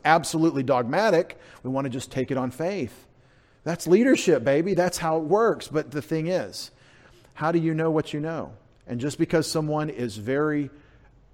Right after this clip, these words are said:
confident in what they say doesn't mean that they're right. And that's a con man. Sometimes con men don't know they're, they're on, they're, they're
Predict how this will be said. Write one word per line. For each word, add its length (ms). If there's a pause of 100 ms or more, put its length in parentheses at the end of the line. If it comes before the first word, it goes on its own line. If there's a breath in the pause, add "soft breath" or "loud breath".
(300)
confident 800
in 80
what 180
they 100
say 220
doesn't 380
mean 500 (380 soft breath)
that 220
they're 360
right. 420 (220)
And 160
that's 240
a 60
con 280
man. 280 (680 loud breath)
Sometimes 480
con 260
men 200
don't 180
know 140
they're, 260
they're 220
on, 260
they're, 240 (140)
they're 340